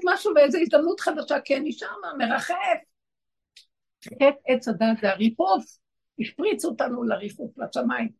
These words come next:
חטא הגלות זה השמיים, מלאכיות, בחיובי שלו. התיקון זה לרדת לארציות, לחזור, לקבץ את הגלויות לארצנו,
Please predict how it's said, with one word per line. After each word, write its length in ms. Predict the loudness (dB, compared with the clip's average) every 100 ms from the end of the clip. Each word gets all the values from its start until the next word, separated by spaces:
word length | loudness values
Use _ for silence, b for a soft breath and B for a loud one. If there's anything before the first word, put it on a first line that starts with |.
| _ _ _ 0
חטא 160 | 2
הגלות 440 | 2 2 0 0 -2
זה 100 | -2
השמיים, 580 | -2 2 2 2 0 -4 _ _
מלאכיות, 760 | 0 0 0 -4 -4 -4 -6 _ _ _ -8
בחיובי 540 | -6 0 0 0 -2
שלו. 400 | -2 -2 -2 -6 _ _ _ _ _ _ _ _ _ _ _ _ _ _ _ _ _
התיקון 1300 | 0 0 -2 -8 _ _ _ _ _ -2 -2 0 -2 -2 -4
זה 320 | -8 -2 -2 -4 -10 _ _ _ _ _
לרדת 420 | -2 0 0 -2 0
לארציות, 680 | -2 -2 2 4 4 -2 -14 _
לחזור, 500 | -10 -8 -2 0 -2 _ _ _ -10
לקבץ 560 | -8 -4 0 4 2
את 160 | 2 -4
הגלויות 520 | -2 0 0 -2 -2 -8 _
לארצנו, 800 | -4 -4 -4 -4 -2 -2 -4 -10